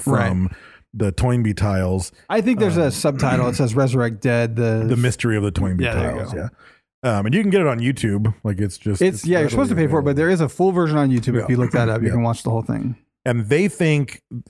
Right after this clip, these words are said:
Speaker 2: that it's a person named Severino Sevi Verna.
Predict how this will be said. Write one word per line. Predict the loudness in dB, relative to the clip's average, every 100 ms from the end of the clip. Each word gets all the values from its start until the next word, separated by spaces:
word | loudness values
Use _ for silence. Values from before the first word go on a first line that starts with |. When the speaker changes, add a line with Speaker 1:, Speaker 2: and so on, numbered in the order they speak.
| _
Speaker 2:
that | -4 0 0
it's | 0
a | -2
person | 0 0 0 0 2
named | 2 2 2 0 -2
Severino | -4 -2 0 2 0 2 2 2 2 2 2 0 -6 -10
Sevi | -8 -2 0 2 2 2 2 0 -2
Verna. | -4 -2 0 2 2 2